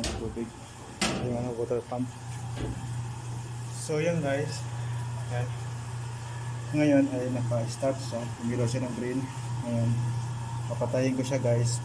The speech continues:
para yun na guys, ma-, ah, hindi na guys sumandar yung motor. So ngayon.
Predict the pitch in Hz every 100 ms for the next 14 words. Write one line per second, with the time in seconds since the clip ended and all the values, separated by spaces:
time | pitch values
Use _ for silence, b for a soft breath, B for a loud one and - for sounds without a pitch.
0 | 117 113 117 120 - - - - - -
1 | - - - - - - - - 127 120
2 | 123 127 120 - - - 120 123 123 131
3 | - - - - - - - - - -
4 | - - - 120 120 117 113 110 120 120
5 | 127 131 123 127 120 117 113 113 110 107
6 | 113 107 - - - 113 113 110